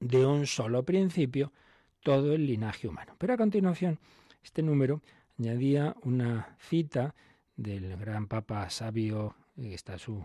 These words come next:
proceso también de beatificación introducido, Pío doce,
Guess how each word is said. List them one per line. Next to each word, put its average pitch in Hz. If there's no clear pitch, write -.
proceso 107
también 107
de 104
beatificación 107
introducido, 127
Pío 165
doce, 175